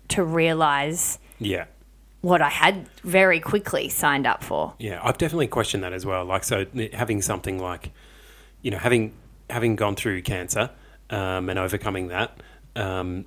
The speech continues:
Speaker 2: that is something that's like a, you know, a big thing. And that, you know, you sit there going through treatments and you sit there going, "Why me? Why is this happening to me?" Like, it, it, it happens. Um, and then after that, I kind of,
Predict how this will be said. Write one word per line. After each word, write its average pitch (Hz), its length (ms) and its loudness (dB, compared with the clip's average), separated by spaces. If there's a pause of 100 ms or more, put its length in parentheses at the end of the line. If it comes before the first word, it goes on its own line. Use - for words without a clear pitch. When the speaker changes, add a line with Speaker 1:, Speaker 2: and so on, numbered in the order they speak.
Speaker 2:
that 113 160 2
is 95 120 0
something 95 360 -2
that's - 220 -6
like 98 180 -8
a, 98 40 -10 (320)
you 117 120 -6
know, 90 140 -4
a 87 40 -8
big - 240 -2
thing. 85 240 -4
And 85 160 -12
that, 95 160 -12
you 101 80 -4
know, 90 80 -4
you 90 220 -2
sit - 260 -2
there 90 380 0 (500)
going 95 220 -2
through 101 140 -2
treatments 101 680 -4
and 98 160 -2
you 90 80 -4
sit - 180 -4
there 98 100 -8
going, 90 220 -12
"Why 107 240 0
me? 95 240 0
Why 92 220 0
is 95 100 0
this 107 160 0
happening 90 360 -6
to 90 40 -12
me?" 87 340 -12
Like, 104 220 -4
it, 110 100 -4
it, 139 240 -8
it 110 160 -4
happens. - 520 -8 (600)
Um, 98 540 -2 (260)
and 110 180 -2
then 113 180 4
after 101 300 2
that, 95 180 2
I 92 120 2
kind 95 300 -2
of, - 240 -6